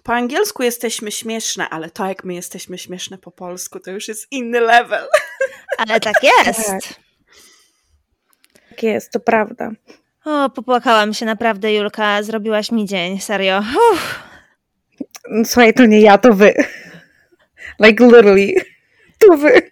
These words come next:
Speaker 1: To, to jest, to, this is masterpiece. This is masterpiece. Mona Lisa who? Mona Lisa
Speaker 2: Am-
Speaker 1: who? Słyszeliście naszą
Speaker 2: Ach.
Speaker 1: zapowiedź?
Speaker 2: Kocham.
Speaker 1: <laughs> Także dziewczyny, ja przygotowałam dla was kilka questions,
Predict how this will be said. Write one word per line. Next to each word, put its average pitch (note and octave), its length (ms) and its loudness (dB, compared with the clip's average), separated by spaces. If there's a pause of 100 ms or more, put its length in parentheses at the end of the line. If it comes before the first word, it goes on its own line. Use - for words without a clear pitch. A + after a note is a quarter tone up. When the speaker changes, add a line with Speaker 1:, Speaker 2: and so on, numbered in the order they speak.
(200)
Speaker 1:
To, A#3+ 140 -8
to - 160 -10
jest, - 280 -12
to, B3 80 -8 (420)
this C#4+ 180 -6
is D4+ 140 -4
masterpiece. A3+ 920 -6 (240)
This C4+ 360 -8
is G#3+ 160 -8
masterpiece. G#3+ 960 -12 (260)
Mona D4 340 0
Lisa D#4+ 380 0 (140)
who? G4 120 4 (460)
Mona F#4 220 0 (160)
Lisa A#4 260 2
Speaker 2:
Am- F#4 80 -2
Speaker 1:
who? A#4+ 120 4 (560)
Słyszeliście F#4+ 680 -4
naszą F#4 280 0
Speaker 2:
Ach. E4 60 -2
Speaker 1:
zapowiedź? A4 760 0 (1500)
Speaker 2:
Kocham. G#3 460 -8
Speaker 1:
<laughs> - 40 -20
Także G#3+ 220 -10
dziewczyny, G#3+ 500 -10 (280)
ja A3+ 140 -2
przygotowałam C4 640 -2
dla G3 140 -2
was G3+ 540 -4
kilka D#4+ 320 -8
questions, A3 920 -6